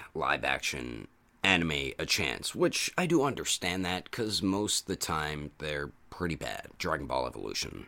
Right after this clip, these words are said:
that's all I have to say. But there's others almost as bad as that. There's, there's <laughs> a good amount of bad ones out there, but there is some good ones. All the Kenshin ones were fantastic, all five of them. So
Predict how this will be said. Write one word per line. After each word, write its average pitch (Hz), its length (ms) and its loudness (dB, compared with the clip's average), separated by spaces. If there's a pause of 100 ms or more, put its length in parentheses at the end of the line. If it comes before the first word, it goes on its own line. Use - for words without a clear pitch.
that's 73 200 -2
all 50 120 -2
I - 20 -2
have - 120 -8
to - 80 -8
say. - 340 -2
But - 160 6
there's 113 320 8 (100)
others 101 680 6
almost 127 800 2
as 76 260 -4
bad 76 400 -2
as 73 140 -6
that. 64 320 -4
There's, 78 320 -4
there's 82 560 0
<laughs> 113 100 2
a 120 140 0
good 92 480 -2 (540)
amount 123 280 6
of 92 120 0
bad 101 200 10
ones 78 220 -2
out 80 160 0
there, 76 160 -4
but - 220 -2
there - 260 0
is 156 160 0
some 156 260 4
good 139 240 0
ones. - 460 -6
All - 160 2
the 185 80 0
Kenshin 80 460 0
ones 57 420 -6
were 78 320 -6
fantastic, - 800 0
all 101 240 0
five - 480 -2
of - 140 -14
them. 50 220 -10
So 120 460 2